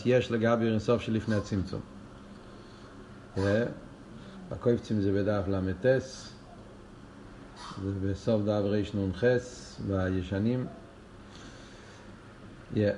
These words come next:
הוא מדבר פה בקשר לעיר הקו,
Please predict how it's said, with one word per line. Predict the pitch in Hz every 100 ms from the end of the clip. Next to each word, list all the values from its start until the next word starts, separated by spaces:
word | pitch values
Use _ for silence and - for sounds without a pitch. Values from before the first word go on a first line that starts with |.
| - - - - - - - - - -
הוא | 95
מדבר | 95 95 131 139
פה | 127
בקשר | 113 107 127 117
לעיר | 113 107 90
הקו, | 87 101 110 135